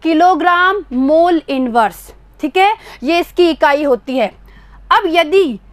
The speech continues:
विलेय का मोलर द्रव्यमान एम टू है, ध्यान दीजिएगा, विलेय का मोलर द्रव्यमान एम टू है, विलेय की ग्राम में मात्रा डब्ल्यू टू है और विलायक की ग्राम में मात्रा डब्ल्यू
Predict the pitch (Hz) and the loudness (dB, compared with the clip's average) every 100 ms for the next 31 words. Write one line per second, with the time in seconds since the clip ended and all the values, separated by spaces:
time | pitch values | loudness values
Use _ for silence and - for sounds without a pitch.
0 | - 214 240 330 359 403 - 440 392 311 | -12 -6 0 2 2 0 0 2 2 2
1 | 320 330 392 277 311 269 330 311 320 339 | 0 -2 -2 -2 -2 -2 0 2 2 2
2 | - 262 247 254 - 262 254 233 - 240 | 0 -2 -2 -4 -6 -6 -6 -6 -10 -4
3 | 294 311 339 285 302 254 196 _ 196 269 | -2 0 -2 0 0 0 -4 _ -8 -2
4 | 277 302 349 359 277 254 269 311 277 294 | 0 0 2 2 2 0 0 0 0 0
5 | 285 311 320 311 240 247 269 254 339 339 | 0 2 2 0 -2 -2 -4 -4 -2 0
6 | 349 440 - - - - - 220 330 349 | 0 -2 -8 -20 -20 -20 -10 -2 2 2
7 | 392 349 403 302 330 330 339 370 339 339 | 0 0 0 2 0 0 0 0 2 0
8 | 339 359 320 214 226 226 285 359 - 370 | 0 0 0 0 -2 0 -2 -2 -2 0
9 | 349 349 392 392 - - - 349 233 285 | 0 2 0 -2 -16 -6 -4 -2 -2 0
10 | 285 294 349 480 - 403 277 285 277 285 | 2 2 -2 -6 -6 -4 0 0 0 -2
11 | 302 277 254 - 302 247 233 220 | -2 0 -2 -2 -4 -2 -2 -2